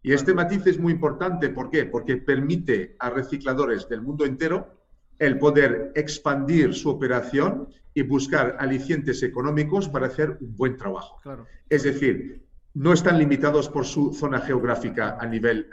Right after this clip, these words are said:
Speaker 1: eh, actividad económica.
Speaker 2: Están democratizando el acceso a una industria, la del residuo, que es muy cerrada de por sí.
Speaker 1: Así es. Así es,
Speaker 2: Totalmente.
Speaker 1: totalmente, totalmente.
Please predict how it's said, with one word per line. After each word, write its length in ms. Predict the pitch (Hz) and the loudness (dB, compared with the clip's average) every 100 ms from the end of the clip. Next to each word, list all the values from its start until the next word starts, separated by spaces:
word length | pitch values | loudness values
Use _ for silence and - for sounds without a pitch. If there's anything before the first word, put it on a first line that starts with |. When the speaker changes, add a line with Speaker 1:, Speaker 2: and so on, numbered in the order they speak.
| 110 | -4
Speaker 1:
eh, 200 | 107 107 | -4 -6
actividad 460 | 131 - 110 110 101 | -10 -10 -6 -2 -2
económica. 400 | 95 101 95 170 | -4 -6 -8 -10
Speaker 2:
Están 300 | - 160 160 | -12 -10 -8
democratizando 840 | 165 160 170 165 165 160 185 202 | -8 -8 -8 -8 -8 -8 -6 -4
el 60 | 190 | -6
acceso 360 | 185 202 202 | -6 -8 -6
a 40 | 175 | -8
una 100 | 175 | -8
industria, 680 | 165 180 202 151 156 214 | -6 -6 -8 -8 -8 -8
la 140 | 143 139 | -10 -8
del 140 | 135 | -8
residuo, 500 | 131 - 170 180 190 | -10 -6 -4 -4 -4
que 160 | 156 156 | -6 -8
es 160 | 151 | -8
muy 180 | 160 170 | -6 -6
cerrada 640 | 160 151 156 175 120 - - - - | -6 -8 -4 -6 -6 -14 -20 -20 -18
de 80 | 143 | -14
por 160 | 135 135 | -8 -2
sí. 60 | |
Speaker 1:
Así 260 | 131 - 156 | -2 0 2
es. 380 | 120 - - - - _ _ _ _ _ _ | 2 -2 -12 -16 -20 _ _ _ _ _ _
Así 280 | 135 135 131 | -6 -2 0
es, 320 | 101 - - | 0 -4 -6
Speaker 2:
Totalmente. 680 | 151 143 147 135 123 - 85 | -2 2 4 4 0 -2 -8
Speaker 1:
totalmente, 260 | - - | -10 -12
totalmente. 600 | - 127 120 98 85 80 | -6 -2 -2 -4 -6 -12